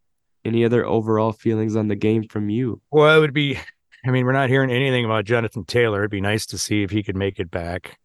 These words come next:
Speaker 2: Um, that would definitely help. We get a little more of a running game going again.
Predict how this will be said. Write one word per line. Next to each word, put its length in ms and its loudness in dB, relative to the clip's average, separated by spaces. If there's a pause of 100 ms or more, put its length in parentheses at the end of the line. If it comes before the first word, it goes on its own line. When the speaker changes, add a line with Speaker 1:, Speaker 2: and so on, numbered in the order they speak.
Speaker 2:
Um, 580 -8
that 160 -4
would 180 -8
definitely 520 -4
help. 300 -6
We 60 -6
get 200 -8 (100)
a 40 -20 (560)
little 160 -2
more 200 -4
of 80 -6
a 80 -6 (240)
running 380 -2
game 260 -6
going 260 -6
again. 380 -8